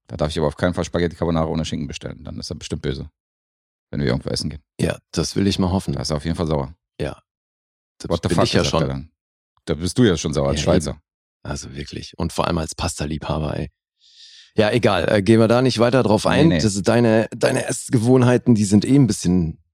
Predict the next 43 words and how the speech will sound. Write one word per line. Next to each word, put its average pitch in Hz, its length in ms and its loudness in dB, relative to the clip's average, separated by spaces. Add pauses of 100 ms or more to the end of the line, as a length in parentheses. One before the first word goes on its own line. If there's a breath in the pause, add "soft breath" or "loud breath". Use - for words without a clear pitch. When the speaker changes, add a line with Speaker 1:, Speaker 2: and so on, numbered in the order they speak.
(200)
Speaker 2:
abenteuerlich, 87 580 2
stellenweise, 104 460 0
finde 113 200 0
ich. - 120 -8 (520)
Speaker 1:
Tja, 76 180 -2 (200)
ich - 100 -20
bin 78 120 -4
halt 80 100 -2
die - 60 -10
Mariah 87 320 4
Carey 85 280 2
der 67 120 -2
Filmpodcast. - 640 -8 (480)
Speaker 2:
Äh, 101 160 -4
ja, 113 260 2
wenn's 95 180 2
ums - 120 -12
Essen 110 320 2
geht, 175 180 4
auf - 180 2
jeden 95 200 2
Fall. 67 200 -4
Speaker 1:
Siehste? 85 420 -4
Speaker 2:
Und 143 200 4
offenbar 147 360 4
ja 135 100 4
auch - 120 2
stimmlich. 110 460 2
Apropos, 92 420 2
willst 90 220 0
du 98 40 4
mal 85 100 4
was 82 120 0
anstimmen? 156 440 2
Du 104 80 2
hast - 140 -2
es - 60 -6
ja 98 120 0
heute 107 160 2
noch 98 140 0
gar 104 120 0
nicht 98 140 -2
gesungen. 92 340 0